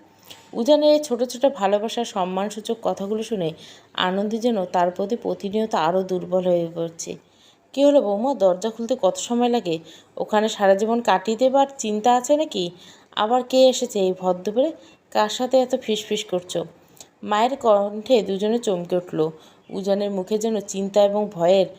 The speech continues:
ছাপ ফুটে উঠল। সকালে তার মায়ের সাথে কথা হয়েছিল,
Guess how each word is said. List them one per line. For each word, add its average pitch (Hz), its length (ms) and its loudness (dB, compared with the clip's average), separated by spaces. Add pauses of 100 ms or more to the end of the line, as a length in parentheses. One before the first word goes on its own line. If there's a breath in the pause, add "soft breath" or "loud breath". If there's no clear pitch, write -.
(300 loud breath)
ছাপ 202 280 0
ফুটে 180 240 -4
উঠল। 170 340 -2 (300 loud breath)
সকালে 185 420 2
তার 190 200 0
মায়ের 180 380 4
সাথে 185 380 -6
কথা 180 300 0
হয়েছিল, 175 420 -2